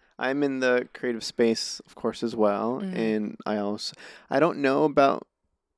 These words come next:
Speaker 1: how, how producing technically
Speaker 2: Mm-hmm.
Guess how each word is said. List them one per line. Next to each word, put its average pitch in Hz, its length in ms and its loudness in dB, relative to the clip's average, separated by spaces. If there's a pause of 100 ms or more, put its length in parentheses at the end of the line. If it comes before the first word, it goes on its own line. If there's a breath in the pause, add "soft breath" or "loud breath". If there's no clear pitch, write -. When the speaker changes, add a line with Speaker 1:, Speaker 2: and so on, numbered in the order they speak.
(340)
Speaker 1:
how, 127 500 4
how 120 400 2 (140)
producing 120 760 -2
technically 120 640 -2 (380)
Speaker 2:
Mm-hmm. 170 180 -14